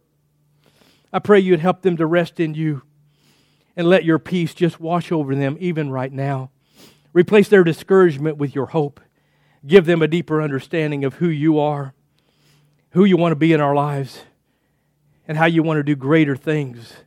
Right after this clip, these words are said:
in our lives. Father, open our hearts to allow You to step in, to be Lord and King. Step in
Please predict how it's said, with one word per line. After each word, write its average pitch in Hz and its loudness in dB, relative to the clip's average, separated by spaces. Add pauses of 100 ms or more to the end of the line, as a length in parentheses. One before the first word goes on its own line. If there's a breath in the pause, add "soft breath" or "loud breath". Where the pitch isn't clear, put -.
(160)
in 156 -8
our 127 -2
lives. 123 -4 (380)
Father, 185 4
open 185 2
our 156 2
hearts 147 2
to 160 -2
allow 156 2
You 156 -2
to 139 -6
step 147 -2
in, 135 -4 (760 soft breath)
to 190 -2
be 180 2
Lord 147 2
and 123 -8
King. 120 -8 (200)
Step - 0
in 143 -2